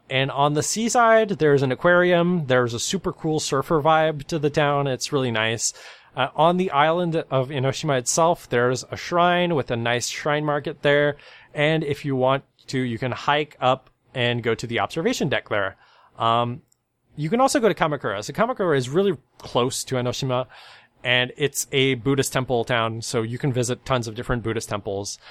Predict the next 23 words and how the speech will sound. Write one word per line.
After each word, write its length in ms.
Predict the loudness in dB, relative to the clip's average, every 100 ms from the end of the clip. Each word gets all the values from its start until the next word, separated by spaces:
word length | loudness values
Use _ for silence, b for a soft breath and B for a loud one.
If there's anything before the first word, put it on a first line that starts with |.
| b b b
Um, 400 | 0 2 0 -2 -12 -4
and 360 | 0 0 -4 -12
you 380 | -16 -16 -8 -2
will 220 | 2 2
go 160 | 4 4
there 220 | 4 4
via 300 | 2 2 0
the 160 | -2 0
Enoden, 540 | 2 2 2 -2 -2
which 240 | -6 -6 -6
is, 220 | -4 -4
uh, 180 | -4 -4
the 400 | -2 -2 -6 -16 -4
Enoshima 640 | -2 -2 0 0 0 -4
Electric 440 | -2 -2 -2 -10 0
Railway, 400 | 4 4 2 0 b b b b _ _ -4
which 280 | -2 -2 -6
rides 720 | 2 4 4 4 2 -4 -10
literally 540 | 0 2 4 2 2 2
along 480 | 2 4 4 2
the 100 | 0
coast 480 | 0 0 0 -4 -12 -2
of 600 | 2 2 0 -12 -20 -20